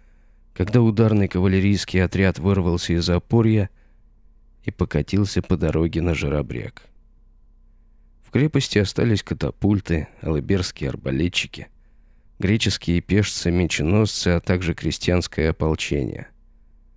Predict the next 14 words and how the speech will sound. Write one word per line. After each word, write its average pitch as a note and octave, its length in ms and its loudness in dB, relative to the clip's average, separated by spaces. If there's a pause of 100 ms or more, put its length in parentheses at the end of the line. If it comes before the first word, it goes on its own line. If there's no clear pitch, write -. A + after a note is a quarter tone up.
(540)
Я A#2 140 0
посадил A2 500 0
в G2+ 80 -2
седла G#2+ 380 2
катафрактов, F2+ 840 -2
а E2 140 0
Мстислав - 680 -2
поднял E2 380 0
по - 100 -8
тревоге E2+ 640 0 (540)
ужасный D#2+ 540 0
десяток D#2+ 540 -2
боевых D2 480 0
жаб. C#2+ 360 -4